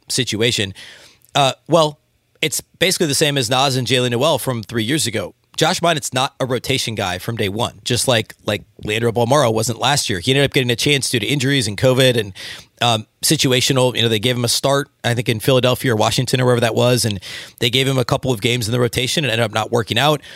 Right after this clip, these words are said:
Perhaps Minot will get an opportunity at some point this season. Hopefully there aren't injuries, but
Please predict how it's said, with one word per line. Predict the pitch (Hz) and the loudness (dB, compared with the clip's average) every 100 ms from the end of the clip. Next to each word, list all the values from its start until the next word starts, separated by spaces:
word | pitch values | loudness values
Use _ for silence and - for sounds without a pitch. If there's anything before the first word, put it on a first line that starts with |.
| - - - | -20 -4 2
Perhaps | 151 175 - | 2 2 0
Minot | 156 160 151 | 2 2 2
will | 143 | 2
get | 143 | 2
an | 143 | 2
opportunity | 135 139 - 131 123 | 0 -2 0 2 2
at | - | 0
some | 123 | 0
point | - 120 - | 0 0 0
this | 117 | 0
season. | 117 104 104 | 0 0 0
Hopefully | 120 - 117 | 0 2 0
there | 107 | 0
aren't | 113 123 | 0 -2
injuries, | 110 107 113 120 | -2 -2 0 0
but | 107 127 | 2 0